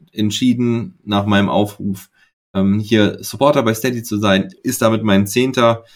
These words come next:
Also das Mindestziel ist erstmal erreicht, um, ähm, den Fortbestand von dem Podcast, Projekt und allem, was dazugehört, zu sichern. Also danke, Marc, du bist Num-, Number ten.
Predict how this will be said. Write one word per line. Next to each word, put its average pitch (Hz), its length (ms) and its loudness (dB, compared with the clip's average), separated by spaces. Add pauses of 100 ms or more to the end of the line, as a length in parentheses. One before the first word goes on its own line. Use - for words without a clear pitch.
(280)
Also 98 460 -2
das 95 240 0
Mindestziel 107 560 0
ist - 240 -6
erstmal 101 380 -4
erreicht, 98 500 -2
um, 92 400 -4 (420)
ähm, 95 200 0
den 92 160 0
Fortbestand 98 600 -4
von 95 160 -4
dem 92 120 -2
Podcast, 92 840 -4 (460)
Projekt 98 460 -2
und 110 180 -6
allem, 95 300 0
was 95 160 -2
dazugehört, 101 840 0 (300)
zu 107 160 -2
sichern. 165 560 2 (120)
Also 98 320 0
danke, 101 720 2 (320)
Marc, 131 440 -2
du 107 80 -4
bist 104 220 -4
Num-, 90 240 -2
Number 101 240 0
ten. 117 420 -2